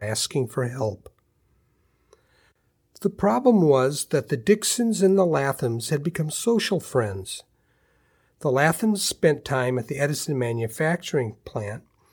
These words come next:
talking with Gilmore and Dixon. In the evenings, it was not uncommon for the Lathams to spend time with the Dixon family,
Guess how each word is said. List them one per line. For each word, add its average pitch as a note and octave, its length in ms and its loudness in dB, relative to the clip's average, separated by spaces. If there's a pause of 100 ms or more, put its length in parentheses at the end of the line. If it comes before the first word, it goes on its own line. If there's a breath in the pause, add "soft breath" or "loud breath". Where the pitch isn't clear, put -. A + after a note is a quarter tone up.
(180)
talking D3+ 420 0
with - 200 -8
Gilmore B2 480 -2
and C3 180 -2
Dixon. F3 500 4 (880)
In E3+ 140 8
the D3+ 220 2
evenings, D#3+ 720 4 (120)
it D#3 120 -6
was C3+ 220 -6
not C#3 260 2
uncommon F#3 640 0
for C3+ 120 -8
the B2 120 -4
Lathams B2+ 760 -2
to D3 100 -6
spend F3 460 0
time C3 360 -2
with C#3+ 180 -2
the C#3 60 -4
Dixon G3 480 2
family, A2+ 580 -4